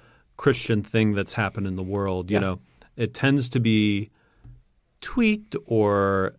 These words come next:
Speaker 1: meant to confirm biases that people receiving it already have.
Speaker 2: Mm-hmm.
Speaker 1: And, and I think there's,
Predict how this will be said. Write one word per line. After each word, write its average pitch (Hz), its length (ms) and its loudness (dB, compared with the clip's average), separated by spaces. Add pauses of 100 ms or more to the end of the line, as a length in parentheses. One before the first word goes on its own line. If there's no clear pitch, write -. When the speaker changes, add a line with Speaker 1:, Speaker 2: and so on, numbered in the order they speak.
Speaker 1:
meant 143 520 2
to - 160 -4
confirm 120 580 2
biases 104 560 2
that - 300 -4
people 107 360 -4
receiving 92 420 -6
it 90 100 -10
already 85 380 -14
have. - 440 -20
Speaker 2:
Mm-hmm. 95 360 -4
Speaker 1:
And, 101 320 -2 (1500)
and 101 320 -6 (320)
I 113 120 2
think 123 240 -4
there's, 110 280 0